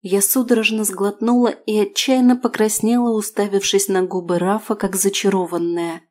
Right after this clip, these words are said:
вспоминая наш поцелуй на борту аэролёта и бархатистую упругость его мужского органа, который тёплой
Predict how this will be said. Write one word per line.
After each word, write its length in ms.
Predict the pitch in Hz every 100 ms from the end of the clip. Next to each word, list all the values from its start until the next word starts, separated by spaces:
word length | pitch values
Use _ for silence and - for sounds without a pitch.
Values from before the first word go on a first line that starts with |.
| _ _ _ -
вспоминая 640 | - 190 185 185 180 175
наш 220 | 180 -
поцелуй 440 | 180 - 180 185 190
на 120 | 180
борту 480 | 170 170 - 190 -
аэролёта 800 | 175 165 170 170 202 214 - - _ _ _ -
и 100 | 190
бархатистую 760 | 185 202 202 196 240 - - 220
упругость 560 | 214 196 196 233 -
его 160 | 226 226
мужского 540 | 226 - - 185 180
органа, 600 | 220 180 165 165 165 160 _ _ _ -
который 380 | 185 180 175
тёплой 680 | 170 - 190 190 170 160